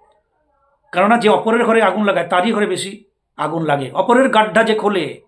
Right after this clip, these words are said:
খুলতে যায়, তার গাড্ডাটা আগে থেকে খোলা হয়। দেখে নেন, যে সমস্ত দেশ বেশি মডলই করে, যে সমস্ত দেশ অপরকে উস্কানি দেয়, অর্থাৎ অপরের ঘর ভাঙানোর চেষ্টা করে,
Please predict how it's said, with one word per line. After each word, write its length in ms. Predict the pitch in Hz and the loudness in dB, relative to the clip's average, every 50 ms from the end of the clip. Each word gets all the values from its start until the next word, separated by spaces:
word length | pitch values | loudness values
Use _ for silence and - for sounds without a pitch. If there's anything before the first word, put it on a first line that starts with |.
| _ _ _ | _ _ _
খুলতে 340 | - 208 220 214 214 226 196 | -4 -2 -2 0 -2 0 0
যায়, 140 | 185 170 | 0 0
তার 160 | - - - 175 | 0 0 0 0
গাড্ডাটা 280 | 190 190 - 202 196 | 0 -2 0 0 0
আগে 140 | 170 165 190 | 0 -2 -2
থেকে 160 | 185 214 208 | -4 -4 -4
খোলা 200 | 208 202 190 175 147 | -2 0 0 0 0
হয়। 180 | 139 120 113 - - _ _ _ _ _ _ _ _ | 0 -4 -8 -14 -20 _ _ _ _ _ _ _ _
দেখে 180 | 196 190 254 | 0 2 4
নেন, 140 | 269 294 285 | 4 4 4
যে 120 | 214 226 214 | 4 2 2
সমস্ত 240 | 226 262 269 269 | 4 2 2 2
দেশ 320 | 277 208 190 226 247 240 190 | -2 0 2 2 0 2 0
বেশি 440 | 208 208 208 254 240 262 269 - - _ _ _ _ - | -2 -2 0 -2 -4 -4 -6 -8 -12 _ _ _ _ -6
মডলই 440 | 156 175 185 196 196 226 254 277 285 | 0 2 2 4 4 6 6 4 4
করে, 260 | - - 165 135 120 - - _ _ _ _ _ _ _ _ _ _ _ _ _ _ _ _ _ _ _ _ _ _ | 2 0 -4 -6 -6 -10 -16 _ _ _ _ _ _ _ _ _ _ _ _ _ _ _ _ _ _ _ _ _ _
যে 140 | 139 208 214 | 0 0 2
সমস্ত 260 | 220 247 247 240 294 | 2 2 0 0 0
দেশ 320 | 208 - 233 247 240 - | 2 2 2 2 2 -2
অপরকে 380 | - 214 190 - 226 214 214 226 | -4 -8 -4 -2 -4 -2 0 -2
উস্কানি 420 | 190 - - - 262 277 302 285 | -2 -2 -2 0 2 4 4 4
দেয়, 220 | 220 151 131 - - - _ _ _ _ _ _ _ _ _ _ _ | 2 0 -6 -8 -10 -18 _ _ _ _ _ _ _ _ _ _ _
অর্থাৎ 220 | - 208 226 247 247 - | -4 -2 -2 -2 -4 -2
অপরের 400 | - 190 - - 247 233 247 247 233 | -4 -4 -2 2 2 2 2 2 0
ঘর 180 | - - 175 180 | 0 0 0 2
ভাঙানোর 380 | 165 170 214 269 320 349 349 349 277 | 2 4 4 4 4 2 0 -2 -4
চেষ্টা 200 | 247 - - 190 | -6 -4 -4 -6
করে, 280 | 160 151 147 147 143 | -6 -6 -10 -10 -14